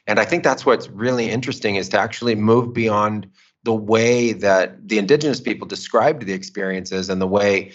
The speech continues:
these, you know, s-, uh, spiritual travelers who've, who've experimented with this and have experienced it as a form of healing can actually now describe it in a way and in a common language that everyone will be able to understand, and that we could get real statistics and data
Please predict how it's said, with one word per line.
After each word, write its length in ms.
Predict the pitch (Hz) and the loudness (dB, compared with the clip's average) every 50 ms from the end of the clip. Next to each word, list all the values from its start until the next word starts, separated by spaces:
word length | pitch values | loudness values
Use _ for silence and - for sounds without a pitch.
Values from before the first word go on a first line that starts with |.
| - - _ _ | -20 -20 _ _
these, 480 | - 107 107 101 92 - - - - - | -6 -4 -2 -2 -4 -6 -10 -14 -16 -14
you 120 | - 113 101 | -8 -6 -4
know, 200 | 95 92 87 82 | -2 -2 -4 -4
s-, 360 | - - - - - - - _ - | -8 -14 -18 -16 -18 -20 -18 _ -2
uh, 260 | 107 95 92 87 87 | 0 0 0 0 -2
spiritual 960 | 82 - - - 113 110 107 101 - - 113 104 104 101 101 95 92 95 - _ _ _ _ _ _ _ - 98 - | -4 -4 0 2 4 4 4 4 2 2 4 4 6 4 4 2 -2 -8 -16 _ _ _ _ _ _ _ -20 -18 -10
travelers 640 | - - 120 113 117 104 104 104 95 92 87 - | -4 0 2 2 2 2 0 -2 -2 -2 -4 -6
who've, 220 | - 98 90 87 - _ | -8 -10 -10 -10 -12 _
who've 200 | _ 92 98 92 | _ -14 -12 -10
experimented 720 | 87 90 - - - - 117 110 113 113 113 101 - 98 | -10 -12 -12 -16 -6 0 2 2 2 2 0 -2 -4 -8
with 140 | 90 95 - | -10 -10 -6
this 200 | - 95 90 - | -6 -6 -6 -4
and 80 | - 95 | -6 -6
have 80 | 90 | -6
experienced 580 | 85 92 - - - 110 110 110 107 107 104 - | -6 -8 -12 -8 -2 0 2 2 2 0 -2 -2
it 80 | 104 95 | -2 -2
as 140 | 95 95 | -2 0
a 240 | 95 90 78 - - - _ | -2 -2 -4 -4 -8 -12 _
form 240 | - - - 92 95 | 0 2 2 2 2
of 80 | - | -2
healing 480 | 95 - 135 143 135 107 95 87 - - - - - - - - | -4 0 0 2 2 2 -2 -4 -8 -16 -20 -20 -20 -20 -20 -8
can 140 | - - 123 | -2 0 2
actually 260 | 127 135 131 - 147 | 2 0 0 0 0
now 160 | 131 120 110 | 2 2 0
describe 460 | 107 - 95 - - - 107 110 113 107 | 0 -2 -6 -6 -2 0 0 0 0 -2
it 80 | 107 | -4
in 80 | 104 101 | -4 -4
a 80 | 101 | -4
way 340 | 98 98 98 101 101 101 101 | -2 -2 -2 0 0 0 -2
and 100 | 95 101 101 | -2 -4 -4
in 100 | 95 95 | -4 -4
a 60 | 95 | -6
common 440 | 95 - - 110 117 120 117 107 104 | -6 -4 -2 0 0 0 0 0 -2
language 420 | 104 101 98 95 95 98 92 - | -2 -4 -4 -2 -4 -4 -4 -2
that 160 | 98 95 95 - | -4 -4 -4 -2
everyone 400 | 107 104 95 107 104 101 95 95 | -2 -2 -2 -2 -2 -2 -2 -2
will 100 | 90 90 | -4 -4
be 140 | 87 95 90 | -2 0 0
able 160 | 90 87 90 | 0 0 0
to 80 | 85 85 | -2 -4
understand, 640 | 85 82 73 - - - 131 143 135 104 92 92 - - - - - _ - | -4 -6 -10 -12 -2 2 4 4 4 2 0 -4 -10 -16 -20 -20 -8 _ 0
and 80 | 120 | 0
that 80 | 127 - | 2 2
we 100 | - 139 | 0 -2
could 160 | 127 147 143 | -4 -2 0
get 160 | 147 156 - 117 107 | 2 2 2 2 2
real 260 | 117 120 127 131 127 | 4 6 6 6 4
statistics 600 | 120 127 - 120 - - 123 113 - 117 113 - | 4 0 -6 -8 -4 -2 -4 -2 -4 -8 -8 -6
and 160 | 110 95 90 | -8 -8 -4
data 500 | - 101 98 110 123 113 98 87 85 - | -2 0 0 2 2 2 0 0 -2 -6